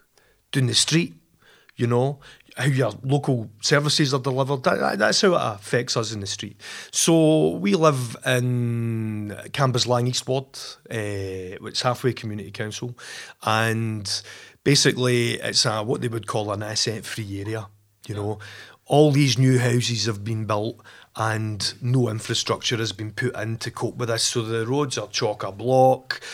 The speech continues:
the schools are jam-packed, things are not getting better. And since austerity, our money isn't going as far. There's real problems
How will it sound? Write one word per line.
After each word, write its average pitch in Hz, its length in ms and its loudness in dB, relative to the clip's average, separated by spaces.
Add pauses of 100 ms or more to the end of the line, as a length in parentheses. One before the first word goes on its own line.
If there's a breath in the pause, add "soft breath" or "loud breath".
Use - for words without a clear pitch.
(140 loud breath)
the 113 100 -4
schools 143 560 0
are 113 120 -6
jam-packed, 107 1080 -2 (280 loud breath)
things 175 580 2 (160)
are 120 80 2
not 107 380 -2 (380 soft breath)
getting 113 420 -2 (160)
better. 156 400 -2 (480 loud breath)
And 123 260 0 (120)
since 127 340 4
austerity, 151 760 2 (880 loud breath)
our 123 140 0
money 156 300 4
isn't 160 340 4
going 147 200 4
as 131 140 0
far. 139 400 0 (180 loud breath)
There's 131 220 0
real 180 240 4
problems 147 880 0